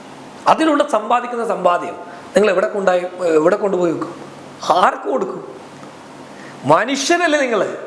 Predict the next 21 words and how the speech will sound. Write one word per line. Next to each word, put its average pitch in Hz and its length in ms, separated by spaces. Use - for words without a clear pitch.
നിങ്ങൾക്കും 190 460
ആഗ്രഹം 202 300
ഉണ്ടാവില്ലേ? 185 420
ഒരു 139 120
ജീവിതം, 139 400
ഒരു 131 180
ദാമ്പത്യ 151 420
ജീവിതം 127 240
ഒക്കെ 156 160
നിങ്ങളും 165 260
ആഗ്രഹിക്കില്ലേ? 202 560
നിങ്ങൾ 127 180
ചിലപ്പോൾ 170 240
നിങ്ങളുടെ 185 300
എന്തെങ്കിലും 190 340
താല്പര്യത്തിന് 202 460
വേണ്ടിയിട്ട് 208 260
ചെയ്യുന്നുണ്ടാകാം. 220 500
പക്ഷേ - 280
എൻ്റെ 180 180
പ്രിയപ്പെട്ട 269 320